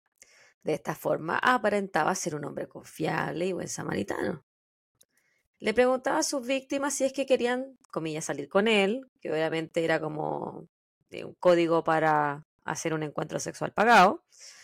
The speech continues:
y juntos acordaban un precio. Algunas eran llevadas hasta su casa, donde tenían relaciones sexuales, con otras lo hacía la misma camioneta, y en otras ocasiones las llevaba hasta terrenos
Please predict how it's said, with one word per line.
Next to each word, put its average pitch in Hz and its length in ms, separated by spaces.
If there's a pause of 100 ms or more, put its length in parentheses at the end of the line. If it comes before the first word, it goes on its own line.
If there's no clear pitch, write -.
(380)
y 277 120
juntos 285 400
acordaban 180 520
un 147 140
precio. - 420 (1500)
Algunas 190 440
eran 185 200
llevadas 156 400
hasta 160 160
su - 160
casa, 247 520
donde 226 220
tenían 214 280
relaciones 208 360
sexuales, 202 800 (580)
con 175 140
otras 165 240
lo 160 80
hacía 151 240
la - 60
misma 151 240
camioneta, 226 800 (120)
y 220 340
en 185 100
otras 208 240
ocasiones 220 520
las 214 180
llevaba 190 360
hasta 196 180
terrenos 160 380